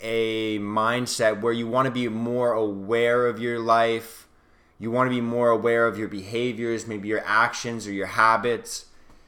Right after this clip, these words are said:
Self-development truly is exactly what it sounds like. It's just developing oneself. And I think that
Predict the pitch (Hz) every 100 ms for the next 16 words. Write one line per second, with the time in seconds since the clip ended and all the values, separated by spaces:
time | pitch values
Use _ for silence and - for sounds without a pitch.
0 | - - _ - 151 165 180 - 135 139
1 | 139 139 - - 139 131 123 120 117 120
2 | - - - - - 110 101 117 117 117
3 | 120 107 101 - 113 113 117 101 92 104
4 | - 139 139 123 113 113 117 - 117 104
5 | 104 107 101 - - 110 98 - 104 104
6 | - 123 117 120 113 -